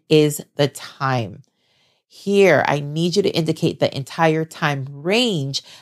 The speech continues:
of how long you anticipate the meeting to be. Do not just put it's at three o'clock. <laughs> All right. It's very important to put that range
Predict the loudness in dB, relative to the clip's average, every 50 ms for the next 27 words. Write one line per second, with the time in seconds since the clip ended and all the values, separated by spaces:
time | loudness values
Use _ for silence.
0 | -4 _ 0 0 0 0 0 0 2 2 0 0 0 0 0 0 0 -2 -2 0
1 | 0 -2 -2 -2 -6 -8 -8 -6 -6 -4 -6 -6 -2 0 0 0 0 -2 -4 -6
2 | -4 -2 -2 -4 -4 -6 -8 -8 -10 -12 -6 0 2 2 2 2 -2 -10 _ _
3 | _ _ _ -20 -20 _ _ _ -8 -6 -6 -4 -4 -2 -2 -2 -2 -2 -4 -4
4 | -6 _ -12 -4 0 2 2 2 2 0 -2 _ -2 -2 -2 -2 -4 -2 -2 -2
5 | -2 -2 -4 -2 0 0 0 0 -2 -6 -6 -6 _ _ _ -12 -12 -12 -8 -6
6 | -4 -4 -4 -6 -10 -18 _ -16 -12 -10 -10 -4 0 2 4 4 4 4 2 0
7 | -2 -2 -2 -4 -6 -6 -2 -2 -2 -2 -2 -4 -8 -6 -4 -4 -2 -2 -4 -8
8 | -12 -10 -10 -10 -8 _ 0 0 0 0 -2 _ -2 -2 -2 -4 -6 -10 -10 -10
9 | -10 -10 -12 -14